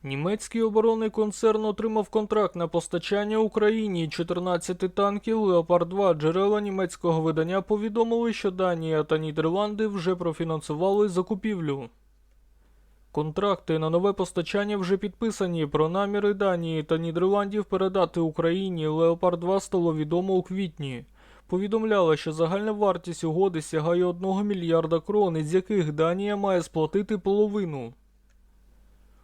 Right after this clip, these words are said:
Очікується, що перші танки з цієї партії доставлять в Україну в січні дві тисячі двадцять четвертого року.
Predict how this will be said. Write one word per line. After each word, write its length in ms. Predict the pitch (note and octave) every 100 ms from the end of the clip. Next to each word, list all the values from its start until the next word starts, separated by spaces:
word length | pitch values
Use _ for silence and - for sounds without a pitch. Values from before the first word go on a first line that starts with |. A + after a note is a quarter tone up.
| _
Очікується, 720 | C#3+ - B3 A#3+ B3 A#3 A#3 A3+
що 180 | A3
перші 360 | G3 G3+ G3 A#3+
танки 460 | A3 G3+ D#3+ E3+ D#3+
з 40 |
цієї 400 | - G3 G#3+ A3
партії 500 | G#3+ F#3 E3+ F#3 F#3
доставлять 600 | F3 D3+ - G3 G3+ G3+
в 100 | F3+
Україну 560 | E3+ E3+ E3 F#3+ G#3+ G#3+
в 100 | -
січні 540 | - G3+ - E3 D3+
дві 180 | C#3+ D3
тисячі 420 | F3+ F3+ G3 A3
двадцять 400 | F3 D#3 D#3 D#3+
четвертого 640 | - D#3 D3+ D#3 D#3+ D#3 F#3
року. 420 | F#3 - A#2